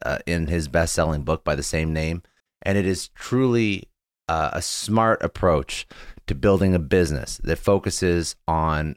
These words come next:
some core principles. And I'm gonna go into those principles. We're gonna speak about, uh, how to execute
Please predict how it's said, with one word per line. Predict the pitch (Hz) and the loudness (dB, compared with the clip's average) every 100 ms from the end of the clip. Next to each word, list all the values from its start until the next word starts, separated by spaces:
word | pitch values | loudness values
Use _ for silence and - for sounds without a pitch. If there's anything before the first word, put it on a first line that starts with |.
| _ | _
some | - 85 90 | -10 -8 -8
core | - 90 87 85 | 0 4 4 2
principles. | - 87 78 - - - - - - - | -2 -6 -4 -6 -8 -8 -14 -20 -20 -6
And | 82 | -2
I'm | |
gonna | 82 80 | 0 2
go | 95 | 2
into | 113 | 4
those | 113 104 | 2 2
principles. | 117 107 90 104 101 101 - _ _ - | 0 0 2 2 4 0 -4 _ _ 0
We're | 92 | 2
gonna | 85 | 2
speak | - - - 110 104 - _ - | 0 -4 2 2 2 -2 _ -4
about, | 78 90 85 76 - _ _ _ - | 0 2 4 0 -6 _ _ _ -6
uh, | 71 | -4
how | - 107 104 110 - | -2 0 2 0 -2
to | - 101 95 | 0 0 0
execute | - 117 - - - - 113 113 120 | -2 -4 -4 -4 -4 -4 0 0 0